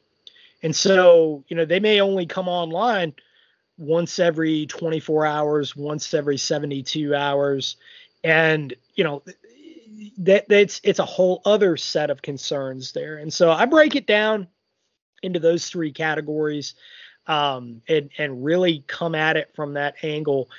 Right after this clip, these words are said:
uh, because it, you know, a-, as we talked about in the Counselor of Future Conflict, um, uh, not this last episode, but the one prior, uh, that I, that I, uh, was on, I'm in the middle of writing a book on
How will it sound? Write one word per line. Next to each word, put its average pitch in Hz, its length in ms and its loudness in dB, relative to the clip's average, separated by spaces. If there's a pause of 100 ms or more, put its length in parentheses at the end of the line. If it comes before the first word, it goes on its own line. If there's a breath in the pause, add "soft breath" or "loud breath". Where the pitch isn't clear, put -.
(260 loud breath)
uh, 139 220 0
because 156 380 0
it, 220 180 6
you 208 140 2
know, 208 60 4
a-, 214 220 0
as 196 200 -4
we 202 80 -12
talked 202 260 -4
about 190 220 -4
in 151 100 -10
the - 80 -18
Counselor 185 320 -6
of - 60 -14
Future 160 300 -14
Conflict, 165 600 -10
um, 143 600 -10 (120)
uh, 147 420 -14 (120)
not 151 300 -4
this - 220 -10
last 160 320 -2
episode, 143 420 -4
but 139 120 -8
the 147 60 -8
one 135 220 -8
prior, 156 480 -4 (380 loud breath)
uh, 139 100 -2
that 139 160 0
I, 139 160 -2
that 143 160 0
I, 139 260 -2
uh, 156 400 -10 (100)
was 160 320 0
on, 139 320 2 (1120 loud breath)
I'm 208 340 2
in 220 180 0
the 240 40 0
middle 220 220 -2
of 185 120 -4
writing 175 340 -6
a 143 60 -12
book 165 480 -8 (640)
on 147 760 -10